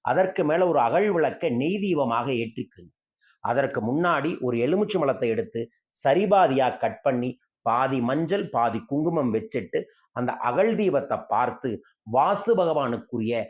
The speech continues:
சக்தி மிக்க மந்திரங்களை சொல்லணும். வாசு பகவானுக்கு ரெண்டு மூல மந்திரமும், அதற்கப்புறம் பதினோரு வாசு பகவானுக்குரிய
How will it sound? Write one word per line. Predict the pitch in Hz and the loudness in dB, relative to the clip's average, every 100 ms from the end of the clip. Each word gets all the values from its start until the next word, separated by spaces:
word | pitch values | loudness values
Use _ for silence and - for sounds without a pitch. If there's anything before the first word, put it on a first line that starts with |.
| _ _ | _ _
சக்தி | - 156 - - 240 | -6 -4 -4 -6 -2
மிக்க | 208 156 - 185 | 0 -2 -2 0
மந்திரங்களை | 117 120 117 107 104 143 - | 0 0 -2 -2 -4 -4 -6
சொல்லணும். | 104 101 92 82 _ _ _ | -6 -6 -6 -12 _ _ _
வாசு | 104 123 165 208 | -2 0 0 0
பகவானுக்கு | 175 170 151 127 - 151 - | 0 2 0 -2 -6 -8 -4
ரெண்டு | 120 143 175 156 | -2 -2 0 0
மூல | 110 135 175 | 0 0 0
மந்திரமும், | 156 120 120 110 110 113 113 _ - | 0 -2 -2 -2 -2 -4 -8 _ -8
அதற்கப்புறம் | 110 139 - 131 160 139 - - | -4 -4 -4 -4 -2 -2 -4 -2
பதினோரு | 131 175 208 190 139 | 0 2 2 2 2
வாசு | 113 131 180 - 208 | 2 4 2 2 2
பகவானுக்குரிய | 165 151 143 127 - 127 117 120 135 | 2 2 0 -2 -4 -4 -2 0 0